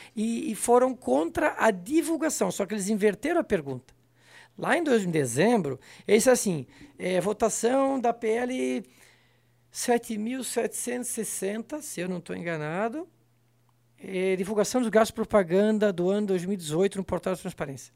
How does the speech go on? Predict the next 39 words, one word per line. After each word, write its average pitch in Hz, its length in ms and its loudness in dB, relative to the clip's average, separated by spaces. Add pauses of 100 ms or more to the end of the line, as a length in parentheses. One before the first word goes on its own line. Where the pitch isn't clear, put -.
(140)
Dez 156 280 -4
votos 160 300 -6
a 165 60 -2
favor. 131 400 -6 (500)
Eu 175 80 -12
devo 214 220 2
ter 240 100 2
até 240 240 4
hoje, 165 340 4
né? 165 120 0
Porque 160 160 -10
tava 151 320 -2
lá 147 160 -4
pra 156 120 -12
pe-, 160 280 -8 (120)
né, 180 180 -2
pra 151 200 -10
ver 156 240 -6 (640)
essa 160 300 -2
informação 160 520 -2
que - 60 -8
todos 147 240 -2
deveriam 147 360 0
ir. 269 160 0 (500)
É, 185 720 0
dois 196 320 4
mil 302 180 2
e 359 140 4
vinte 254 560 -2
e 330 60 4
oito, 285 260 2
dois 202 260 0
mil 262 340 0
e 254 80 2
dezenove, 190 760 -4 (560)
teve 190 180 2
uma 208 220 2
nova 226 360 0
votação. 302 540 -6